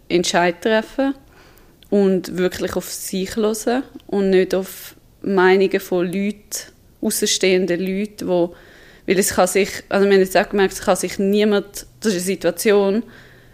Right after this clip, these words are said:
wo man sich nicht kann vorstellen, wenn man nicht in dieser Situation innen ist. Und es ist schnell mal gesagt, hey, aber ist es denn nicht einfacher, wenn, wenn er jetzt, sagen wir, die Schwangerschaft abbrecht? Das ist irgendwie bei vielen Leuten so ein bisschen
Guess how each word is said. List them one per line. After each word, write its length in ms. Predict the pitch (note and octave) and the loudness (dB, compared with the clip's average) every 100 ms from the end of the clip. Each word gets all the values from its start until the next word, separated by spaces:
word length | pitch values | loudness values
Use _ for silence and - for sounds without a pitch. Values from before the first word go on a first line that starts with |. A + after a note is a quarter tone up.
| - | -6
wo 140 | F#3 F#3+ | 0 4
man 120 | G3 | 2
sich 360 | - G3 - | 2 -4 -2
nicht 260 | G3 G#3 A#3 | 0 0 0
kann 280 | - G#3 G#3 | -2 -2 -2
vorstellen, 580 | - F3+ F#3+ - E3 E3 | 2 2 2 -2 0 0
wenn 140 | E3 | 0
man 100 | E3+ | 0
nicht 160 | E3+ E3 | 0 -2
in 80 | E3 | 0
dieser 240 | E3 F3 | -2 -2
Situation 760 | - - - - - E3+ - - - - _ | -8 -8 -8 -8 -4 -2 -2 -6 -16 -20 _
innen 320 | - F#3 F3 | -4 2 4
ist. 420 | F#3+ F#3+ - - - | 2 0 -4 -6 0
Und 380 | F3 E3+ E3+ | 2 2 0
es 140 | - F#3 | -4 -4
ist 120 | F#3+ | 0
schnell 260 | G3+ F#3 G3 | 2 4 4
mal 160 | F#3+ | 2
gesagt, 400 | F3+ F#3 F3+ F3 | 2 0 0 -2
hey, 320 | G3+ F#3 G3 | -4 0 0
aber 300 | F3+ F3 F3 E3+ - - - | 0 0 -2 -4 -14 -14 -8
ist 160 | F#3+ | -6
es 140 | F3+ - | -4 0
denn 160 | F3+ | 2
nicht 180 | F#3 - | 2 2
einfacher, 760 | G3 G3 F#3+ F#3 - G#3 F3+ F3 - - | 2 2 0 -2 -2 -2 -2 -2 -12 -12
wenn, 300 | - F#3 E3+ - | 0 2 2 0
wenn 300 | C#3 F3 F3+ | 0 2 2
er 380 | E3+ E3+ - - - | 2 0 -2 -8 -8
jetzt, 320 | D#3+ - - | -6 -6 -4
sagen 200 | F#3 D#3+ | -2 0
wir, 140 | F3 | 0
die 140 | E3 - | -2 -2
Schwangerschaft 580 | F#3 F3+ F#3 F3 - - | 2 2 2 -2 -2 0
abbrecht? 440 | F#3+ - D#3+ - | 0 0 -6 -6
Das 180 | G3+ G#3+ | -6 -6
ist 100 | G3 | -4
irgendwie 280 | E3 E3+ E3+ | 0 0 0
bei 120 | F3 | -4
vielen 420 | - G#3+ A3+ A3+ | -8 -2 0 0
Leuten 200 | G#3 A3 | -2 -4
so 140 | - G3 | -6 -6
ein 100 | - | -4
bisschen 260 | F#3 F3 | -4 -4